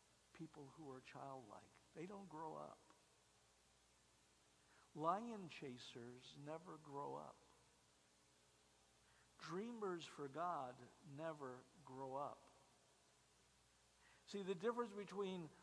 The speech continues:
uh, childlike and childish, here's what happens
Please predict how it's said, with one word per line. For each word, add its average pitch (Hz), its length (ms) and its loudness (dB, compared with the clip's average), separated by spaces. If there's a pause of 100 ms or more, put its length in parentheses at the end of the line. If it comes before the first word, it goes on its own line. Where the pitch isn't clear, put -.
(140)
uh, 160 60 2 (140)
childlike 185 800 10 (180)
and 156 120 -2
childish, 170 920 6 (260)
here's 233 220 4
what 196 140 6
happens 170 560 4